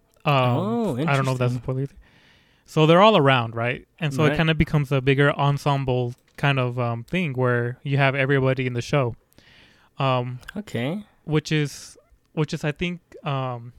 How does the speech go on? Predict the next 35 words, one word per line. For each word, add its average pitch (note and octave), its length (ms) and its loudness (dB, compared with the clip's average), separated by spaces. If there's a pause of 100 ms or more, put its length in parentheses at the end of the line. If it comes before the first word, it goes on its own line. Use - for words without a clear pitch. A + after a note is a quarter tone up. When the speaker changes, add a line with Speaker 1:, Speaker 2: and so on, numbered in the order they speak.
(140)
Speaker 1:
is - 100 -10
for D#3+ 140 -4
the D#3 80 -6
best C3 360 -6
'cause, C#3 140 -2
you C#3+ 100 -2
know, D#3 80 -2
there's D#3 360 0
a - 20 -4
lot G3 180 0
of F#3+ 60 -2
interesting E3+ 400 -6
characters C3+ 460 -6
and, B2 200 -8
like, A#2+ 240 -8
you C3 60 -6
know, B2+ 100 -6
it's B2+ 120 -6
kind C3+ 160 -4
of B2+ 80 -6
a B2+ 40 -2
shame C3+ 280 -6
that B2 220 -4
they B2 100 -4
go B2+ 160 -4
away B2 240 -6
so C#3 140 -10
quickly C#3+ 640 -8
in C3+ 200 -8
the C3 180 -6
manga C3 560 -8 (800)
and C3 340 0
in B2+ 260 -2
the B2 120 -2
movie. D3+ 480 -4